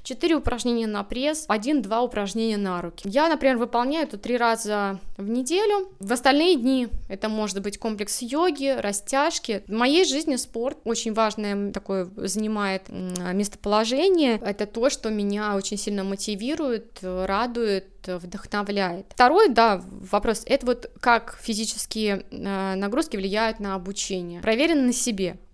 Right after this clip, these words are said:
После физических нагрузок я более активна, я лучше усваиваю информацию, у меня легче идёт обучение. Была школа, э, которая вообще по всей стране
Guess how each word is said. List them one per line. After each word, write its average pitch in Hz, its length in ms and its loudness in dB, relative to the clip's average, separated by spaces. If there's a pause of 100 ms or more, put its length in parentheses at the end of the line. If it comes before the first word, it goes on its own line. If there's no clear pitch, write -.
После 294 340 4
физических 226 560 -6
нагрузок 262 580 0
я 220 220 0
более 277 320 6
активна, 196 640 -6
я 214 180 0
лучше 269 260 -4
усваиваю 254 420 0
информацию, 202 720 -4
у 202 40 -4
меня 220 160 -2
легче 247 480 -4
идёт 214 240 -6
обучение. 196 680 -6
Была 233 180 0
школа, 294 640 -2
э, 196 280 -8
которая 254 360 0
вообще 233 300 0
по 226 400 -2
всей 220 180 -4
стране 233 480 -2